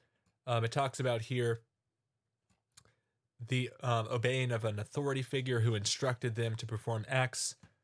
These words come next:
even if they conflicted with their personal conscience. And it's, it's been debated a little bit back and forth, but this, of course, happened at Yale University.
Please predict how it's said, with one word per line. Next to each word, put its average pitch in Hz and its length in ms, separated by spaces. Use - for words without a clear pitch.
even 147 260
if 127 80
they 123 120
conflicted 117 720
with 117 320
their 107 140
personal 107 680
conscience. - 800
And 196 120
it's, 214 100
it's 220 140
been 233 140
debated 156 280
a 131 60
little 123 180
bit 123 200
back 120 200
and 113 100
forth, 113 360
but 110 240
this, 165 260
of 151 120
course, 156 240
happened 147 260
at 110 100
Yale 139 320
University. 104 720